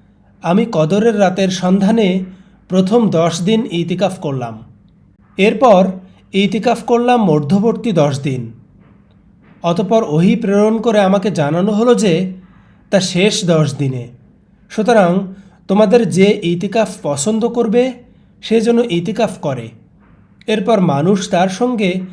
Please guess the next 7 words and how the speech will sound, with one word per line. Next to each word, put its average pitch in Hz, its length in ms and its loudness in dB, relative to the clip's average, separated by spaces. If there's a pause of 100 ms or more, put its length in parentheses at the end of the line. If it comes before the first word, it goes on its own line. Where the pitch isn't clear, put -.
(320)
ইতিকাফে 208 520 -2
শরিক 180 420 -2
হয়। 120 260 -8 (1200)
ইতিকাফ 190 640 2
একটি 196 260 -4
মহৎ 175 520 2
ইবাদত। 127 460 -4